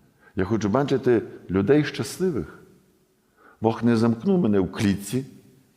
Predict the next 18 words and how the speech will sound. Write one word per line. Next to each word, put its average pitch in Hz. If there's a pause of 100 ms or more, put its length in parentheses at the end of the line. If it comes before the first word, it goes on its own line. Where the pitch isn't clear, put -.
(520)
і 101
каже: 90 (180)
«От 123
тобі, 107
Василю, 110 (520)
оця 104
жінка, 104
і 78
ти 82
маєш 92
з 82
нею 95 (340)
прожити. 90 (100)
Мучся, 117
не 110
мучся, 135
як 98
хочеш, 139